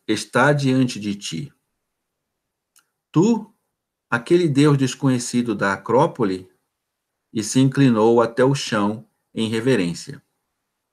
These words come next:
Jesus lhe disse que estava indo a Cesareia,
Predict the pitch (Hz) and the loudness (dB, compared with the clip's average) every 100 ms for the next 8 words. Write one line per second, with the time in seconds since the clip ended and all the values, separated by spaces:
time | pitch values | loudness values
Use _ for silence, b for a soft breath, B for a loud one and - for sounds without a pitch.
0 | _ _ _ _ _ 110 143 120 143 135 | _ _ _ _ _ 2 4 6 4 6
1 | 135 117 110 120 123 117 127 - 113 113 | 4 2 0 -2 -4 -8 -8 -2 0 0
2 | 110 127 165 156 147 143 131 123 110 104 | -2 0 0 2 0 0 -2 2 2 2
3 | 98 82 | 0 -4